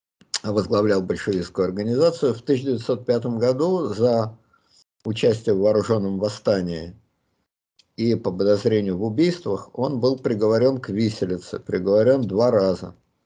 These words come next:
И оба раза его спас такой присяжный поверенный Эрн, такой был кадет. Вот, значит, э, Фрунзе был один из действительно немногих таких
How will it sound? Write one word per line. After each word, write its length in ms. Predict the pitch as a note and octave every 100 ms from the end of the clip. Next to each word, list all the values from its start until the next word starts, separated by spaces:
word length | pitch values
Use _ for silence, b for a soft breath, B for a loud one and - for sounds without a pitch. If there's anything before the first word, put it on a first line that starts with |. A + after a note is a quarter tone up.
| _ _ _ _
И 100 | A2
оба 360 | G#2+ C3+ B2 A#2
раза 300 | D3+ D3 B2
его 260 | G#2+ C3
спас 560 | C3 - A#2+ C#3 - - _ _ _ _ _ _ _
такой 320 | A#2 - A#2
присяжный 600 | A#2 A2 - B2 A#2 A2+
поверенный 760 | F#2 G#2 G#2+ B2 B2 A#2+ A2+ -
Эрн, 420 | - A2 F#2+ D2+ D#2 -
такой 320 | - F2 F#2+ F#2
был 280 | F#2 F2+ - _
кадет. 420 | F2+ F#2 F2 D2+ - _ _ _ _ _ B B B B B B _
Вот, 640 | - G#2+ B2+ D3 C#3 B2+ -
значит, 920 | A#2+ A#2 C3 B2+ A#2+ A#2+ B2+ B2+ A#2+ -
э, 300 | A2 A2+ A#2 A2 - - - - D2+ D2+ D#2 D2 -
Фрунзе 380 | E3+ F#3+ D3
был 220 | B2+ C3 B2+
один 300 | B2 C3 A#2
из 80 |
действительно 460 | A2+ A#2 B2 A#2 A2+
немногих 560 | G2+ A2 G#2+ G2+ F2+ -
таких 520 | - - F2 -